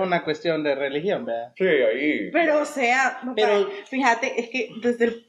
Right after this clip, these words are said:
Speaker 3: o sea, yo sé que no es el tema, pero, o sea, fíjate cómo vos llegás, eh, de, o sea, imagina, él era un hombre, pero imagínate, una mujer llega y dice, o sea, no, o sea, te,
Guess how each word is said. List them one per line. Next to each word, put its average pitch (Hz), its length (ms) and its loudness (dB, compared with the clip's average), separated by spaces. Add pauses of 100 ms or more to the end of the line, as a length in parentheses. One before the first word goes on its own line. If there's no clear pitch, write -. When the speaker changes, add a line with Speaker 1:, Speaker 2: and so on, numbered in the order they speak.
Speaker 3:
o 208 60 -12
sea, 202 140 -6
yo 208 100 0
sé 220 140 0
que 226 80 2
no 196 80 0
es 214 60 0
el 180 100 -6
tema, 214 320 0
pero, 196 240 0
o 190 40 -6
sea, 190 240 -14 (100)
fíjate 185 380 -10
cómo 214 280 -6
vos 214 200 -6
llegás, 220 440 0 (880)
eh, 185 720 -4
de, 190 280 -6
o 208 40 -6
sea, 196 120 -4
imagina, 180 320 -4
él 180 140 -2
era 190 340 2
un 175 380 -12
hombre, 185 200 -6
pero 175 120 -6
imagínate, 170 320 -8
una 185 120 -8
mujer 185 300 -6
llega 185 420 2 (680)
y 220 160 -2
dice, 202 380 -2
o 190 80 -4
sea, 180 480 -2
no, 202 220 -2
o 208 80 -6
sea, 208 140 -8
te, - 300 -4